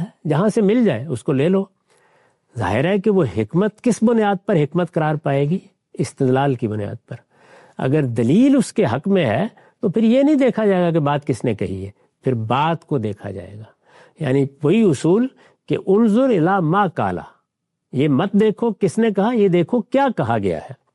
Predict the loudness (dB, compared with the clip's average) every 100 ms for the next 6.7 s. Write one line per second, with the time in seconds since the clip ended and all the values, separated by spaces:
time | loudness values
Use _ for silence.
0 | _ _ _ _ _ -4 -2 0 -2 2
1 | 2 2 0 -4 -4 -4 -2 -4 -2 -4
2 | -6 _ _ _ -20 _ _ _ -4 -2
3 | 0 0 2 2 0 -2 -2 0 -2 -4
4 | -8 -12 _ _ _ _ _ -18 -6 -2
5 | -2 -2 -4 -8 -8 _ _ _ -8 -2
6 | 0 0 -2 -4 -4 -4